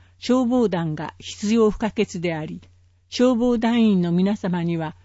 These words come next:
昼夜を問わずご尽力いただいておりますことに、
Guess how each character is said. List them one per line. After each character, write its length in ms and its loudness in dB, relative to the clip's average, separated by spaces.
昼 260 2
夜 160 2
を 80 -4
問 160 -8
わ 160 -4
ず 240 -6
ご 160 0
尽 220 6
力 240 -2
い 60 -10
た 140 -2
だ 140 0
い 80 -2
て 80 -4
お 80 -2
り 100 0
ま 140 0
す 100 -16
こ 120 -6
と 140 -4
に、 220 -4